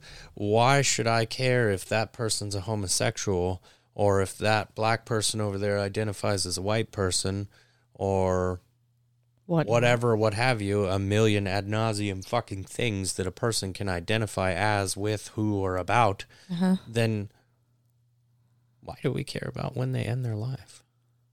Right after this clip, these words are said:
Speaker 1: What is the thing? What is the, what is the th-,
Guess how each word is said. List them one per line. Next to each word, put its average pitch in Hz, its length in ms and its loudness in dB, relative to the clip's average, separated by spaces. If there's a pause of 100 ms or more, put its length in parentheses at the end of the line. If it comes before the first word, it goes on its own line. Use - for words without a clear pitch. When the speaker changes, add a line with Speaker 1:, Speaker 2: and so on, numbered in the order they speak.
(3000)
Speaker 1:
What 120 180 -2
is 127 160 -2
the 113 80 -2
thing? 113 460 -2
What 117 100 -2
is 120 140 -4
the, 98 360 -2
what 113 160 -10
is 127 100 -4
the 104 120 -2
th-, - 100 -16